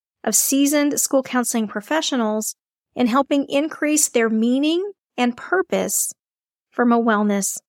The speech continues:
perspective." Those conversations also help increase your self-efficacy, right? You know how to handle things. You know what you want to do about certain situations. That's also a really dynamic component of good consultation.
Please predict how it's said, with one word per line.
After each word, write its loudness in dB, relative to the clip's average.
perspective." -6
Those 2
conversations 0
also 0
help 2
increase -4
your -2
self-efficacy, -4
right? -2
You -4
know 4
how 0
to 2
handle 0
things. -4
You 2
know 4
what 2
you -2
want -2
to 0
do 0
about -2
certain -2
situations. -6
That's -2
also 2
a 0
really 0
dynamic -2
component -6
of -2
good 2
consultation. -4